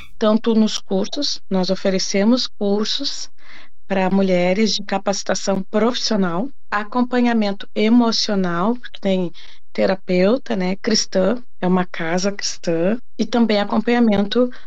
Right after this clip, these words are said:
pastoral, porque esta casa, ela tem uma capelã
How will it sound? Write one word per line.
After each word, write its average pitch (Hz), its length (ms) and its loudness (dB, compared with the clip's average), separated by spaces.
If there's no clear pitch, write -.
pastoral, 226 720 2
porque 202 340 -2
esta 185 280 0
casa, 185 540 0
ela 190 200 2
tem 190 400 2
uma 208 500 4
capelã 220 600 2